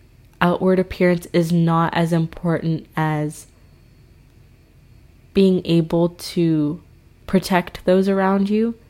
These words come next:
to be a good man of God, to be responsible and generous.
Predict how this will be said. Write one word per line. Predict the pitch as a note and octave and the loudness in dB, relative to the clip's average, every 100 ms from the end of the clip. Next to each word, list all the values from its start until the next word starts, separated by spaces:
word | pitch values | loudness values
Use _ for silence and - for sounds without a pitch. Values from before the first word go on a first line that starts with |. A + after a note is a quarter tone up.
| - - - - - | -20 -20 -20 -20 -4
to | G3 | -4
be | F3 F3 F3 E3+ - | 0 0 2 0 0
a | F3 | -2
good | E3 - E3+ E3 | -2 -2 -2 0
man | E3+ E3+ E3 | -2 0 0
of | D#3+ | -2
God, | - D#3 E3+ F#3 F#3 - - _ - - - - - - | -6 -4 -4 -6 -8 -20 -20 _ -20 -20 -20 -20 -20 -16
to | - F#3 F3+ F3 E3+ E3+ F#3 - - | -2 2 4 4 2 0 -4 -10 -8
be | F#3 F#3 | -2 0
responsible | F3 E3 - - D3+ D#3 - F#3 F3+ F#3+ G#3+ A3 - - | 0 -2 -6 -2 -2 -2 -2 -4 -2 -4 -4 -6 -12 -6
and | E3+ E3 D#3+ D#3+ E3 - - - _ _ - _ _ _ - - - _ _ - - _ - - _ - - _ _ | -2 0 0 -4 -6 -12 -20 -20 _ _ -20 _ _ _ -20 -20 -20 _ _ -20 -20 _ -20 -20 _ -20 -20 _ _
generous. | - E3 C#3 E3 F#3+ A#3 - - - | -6 -2 0 0 0 -2 -6 -16 -20